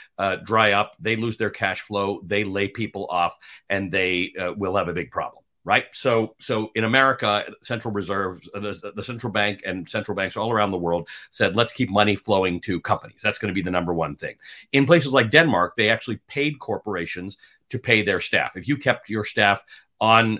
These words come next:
uh, payroll, even if they had no work to do and had to be, had to stay home, the, the government actually paid for it. It was an interesting experiment. But basically, in the rest of the world, we said,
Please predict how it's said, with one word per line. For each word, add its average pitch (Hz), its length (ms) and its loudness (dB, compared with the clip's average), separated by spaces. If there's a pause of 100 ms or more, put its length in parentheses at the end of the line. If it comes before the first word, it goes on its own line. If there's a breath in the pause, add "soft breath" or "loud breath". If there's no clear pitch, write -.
uh, 98 180 2
payroll, 90 560 0
even 113 160 -2
if 110 100 -2
they 110 60 2
had 104 120 2
no 107 100 2
work 104 220 -2
to 101 80 -12
do 98 120 0
and 90 80 -2
had 90 140 -2
to 85 60 -8
be, 92 100 -6 (160)
had 101 160 -4
to - 60 -12
stay 101 200 -2
home, 92 280 0 (340 soft breath)
the, 104 240 0
the 98 80 -4
government 98 400 4
actually 85 280 -4
paid 123 260 2
for 76 100 -8
it. - 40 -10
It - 40 -16
was 107 140 -10
an 110 80 0
interesting 107 340 -6
experiment. 90 460 -2
But - 100 -8
basically, 180 460 0
in 143 40 2
the 131 80 2
rest 143 240 2
of 117 80 -4
the 107 60 -2
world, 104 180 0
we 139 120 0
said, 110 320 -2